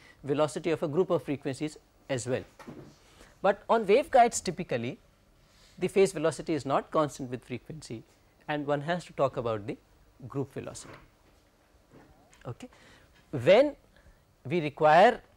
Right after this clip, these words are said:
uh, the concept of group velocity, or when the phase velocity is not constant with frequency, these things can be seen very easily on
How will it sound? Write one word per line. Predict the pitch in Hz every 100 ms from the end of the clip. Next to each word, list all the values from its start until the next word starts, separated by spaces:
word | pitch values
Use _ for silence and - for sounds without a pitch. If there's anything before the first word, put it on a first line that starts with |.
| _ _ _ _ _ _ _ -
uh, | 165 165
the | 160
concept | 165 160 160 175
of | 185
group | 151 156
velocity, | 160 151 - 165 180
or | 165
when | 156 131 156 208 202
the | 147 160
phase | - 170
velocity | 151 151 147 160 160
is | 143
not | 165 -
constant | 170 160 160
with | 139 -
frequency, | 131 - 110 123 160 _ _ _ _ _ _ _ _ _ - - - -
these | 151 277
things | - 277 254
can | 220 190
be | 185 185 _ _ _
seen | - - 208 156 139 - _ -
very | 156 165
easily | 175 190 170 143 143 _ -
on | 170 160